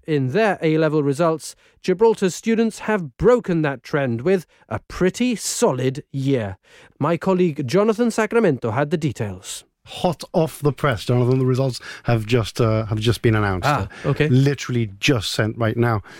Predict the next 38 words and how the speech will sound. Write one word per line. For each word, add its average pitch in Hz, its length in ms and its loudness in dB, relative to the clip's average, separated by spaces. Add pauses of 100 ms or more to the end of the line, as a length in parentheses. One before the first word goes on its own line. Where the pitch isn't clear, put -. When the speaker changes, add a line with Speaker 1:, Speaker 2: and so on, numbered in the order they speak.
(220)
Speaker 2:
uh, 117 160 0
as, 113 300 2
uh, 113 240 2
as 117 160 2
I 117 80 2
was 113 160 0
coming 113 300 2
in. 131 200 0
In 110 80 -4
fact, - 300 -4
it 120 40 0
was, 107 180 -2 (240)
I 117 60 2
was 107 120 2
waiting 156 460 2
to 151 100 0
come 160 220 2
in 160 160 0 (260)
because 131 260 0
I 135 80 4
knew 139 160 2
that 135 220 -2
we 135 80 0
needed 131 300 2
to 131 80 -8
print - 240 -2
these 131 180 0
out. 123 220 0 (400)
Uh, 131 300 2 (100)
so, 156 300 2
uh, 156 220 0
I 156 40 -4
mean, 151 320 2
the, 151 420 0
the 160 140 -2
main 151 180 2
headlines 151 800 0 (420)
here 143 440 2